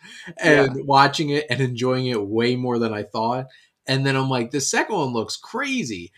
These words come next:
Speaker 1: And you go and I'm like, "Wait a minute. No, nobody told me that we're gonna have emotions like this." Didn't agree to this at all. <laughs> And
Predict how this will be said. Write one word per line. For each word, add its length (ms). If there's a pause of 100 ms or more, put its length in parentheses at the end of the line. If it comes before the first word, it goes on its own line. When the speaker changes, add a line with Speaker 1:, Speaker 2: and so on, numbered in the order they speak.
(180)
Speaker 1:
And 100
you 60
go 220
and 80
I'm 100
like, 240 (340)
"Wait 300
a 60
minute. 440 (800)
No, 640 (300)
nobody 500
told 320
me 380
that 280
we're 160
gonna 180
have 220
emotions 560
like 180
this." 540 (1120)
Didn't 240
agree 300
to 100
this 240
at 80
all. 420 (220)
<laughs> 280
And 580